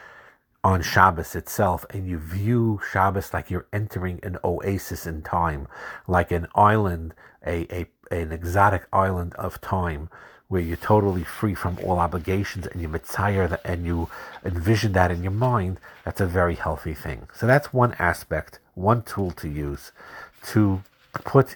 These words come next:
in your mind, to get yourself a few minutes a day into that safe haven in your mind, a mental haven where you're safe, where you're calm, where you're free from all those obligations around you, and you could get back to yourself that way.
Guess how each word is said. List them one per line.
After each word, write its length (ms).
in 100
your 140
mind, 560
to 80
get 280
yourself 680
a 40
few 300
minutes 360
a 60
day 380
into 220
that 260
safe 380
haven 580
in 180
your 140
mind, 400
a 80
mental 420
haven 520
where 120
you're 120
safe, 640
where 100
you're 140
calm, 540
where 120
you're 120
free 460
from 320
all 180
those 220
obligations 680
around 400
you, 220
and 480
you 120
could 160
get 180
back 280
to 80
yourself 420
that 280
way. 200